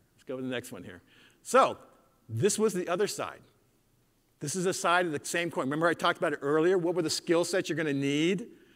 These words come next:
to be effective in the, the market space? Check this out. So we have a Doppler Live event, so be on the lookout for Doppler Live. This is the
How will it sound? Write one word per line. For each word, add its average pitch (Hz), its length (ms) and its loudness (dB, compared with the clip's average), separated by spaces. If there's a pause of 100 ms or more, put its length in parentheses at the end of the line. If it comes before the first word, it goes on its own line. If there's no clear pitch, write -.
(580)
to 139 340 2
be 139 240 2
effective 156 600 0
in 156 60 -4
the, 151 100 -4 (200)
the 135 80 -6
market 127 420 -2
space? 175 460 -2 (1040)
Check 185 260 0
this 185 180 0
out. 156 220 2
So 151 180 4
we 180 280 4
have 202 360 2
a 143 140 0
Doppler 165 500 2
Live 170 360 2
event, 113 340 -4
so 139 220 -2
be 156 280 2
on 170 140 0
the 170 60 -2
lookout 165 340 0
for 143 120 -4
Doppler 131 380 -2
Live. 127 300 2
This 147 180 -4
is 151 120 -8
the 123 240 -2